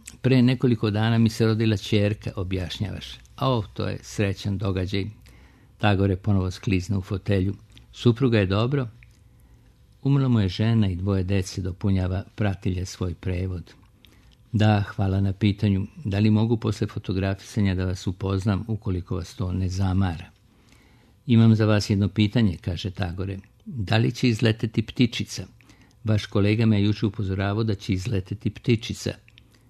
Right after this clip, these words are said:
Šta bi to trebalo da znači?” Na rastanku ti Tagore dugo stiska ruku.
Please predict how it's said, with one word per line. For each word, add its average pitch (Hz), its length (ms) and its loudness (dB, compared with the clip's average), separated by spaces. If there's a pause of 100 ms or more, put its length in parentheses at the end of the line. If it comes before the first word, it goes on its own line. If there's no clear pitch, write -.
(100)
Šta - 240 2
bi 143 100 2
to 120 180 4
trebalo 101 380 2
da 92 140 0
znači?” 90 500 -4 (1300)
Na 113 140 4
rastanku 131 560 2
ti 113 360 0
Tagore 104 520 2
dugo 95 440 -2
stiska - 580 -6
ruku. 95 460 -6